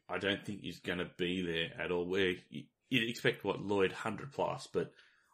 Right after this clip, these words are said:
I think ninety at best this year. And I think McInerney's gonna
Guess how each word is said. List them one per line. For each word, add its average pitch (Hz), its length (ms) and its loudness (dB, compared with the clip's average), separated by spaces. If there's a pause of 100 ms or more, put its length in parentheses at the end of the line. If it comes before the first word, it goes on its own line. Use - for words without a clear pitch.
(500)
I 92 100 -2
think - 280 -4
ninety 90 600 -2 (280)
at - 160 -10
best 127 240 0
this - 220 -6
year. 98 160 2
And 90 100 2
I 92 60 0
think 117 220 2 (500)
McInerney's 107 600 2
gonna 98 300 0